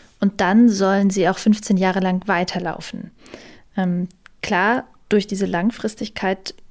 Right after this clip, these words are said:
wird das Ganze billiger, logisch. Aber dann ist eben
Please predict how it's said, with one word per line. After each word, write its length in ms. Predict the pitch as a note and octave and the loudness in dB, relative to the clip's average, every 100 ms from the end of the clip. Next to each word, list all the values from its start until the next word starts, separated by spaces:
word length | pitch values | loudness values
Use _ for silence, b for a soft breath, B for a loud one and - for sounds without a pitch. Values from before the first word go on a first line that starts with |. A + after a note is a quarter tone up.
| - _ - | -20 _ -2
wird 220 | G3 G#3+ | -2 0
das 140 | G#3+ | -4
Ganze 300 | - F#3 - | -2 -4 -4
billiger, 500 | F#3 F#3+ A3+ - C4 | -4 -4 -2 -4 -4
logisch. 440 | A#3 F#3 A#3+ D4+ - b b b b b - | -2 -2 -2 -6 -8 b b b b b -4
Aber 260 | F#3 G3 | 0 2
dann 140 | G3+ G3+ | 2 2
ist 140 | G3 | 2
eben 240 | - F#3 | 0 -2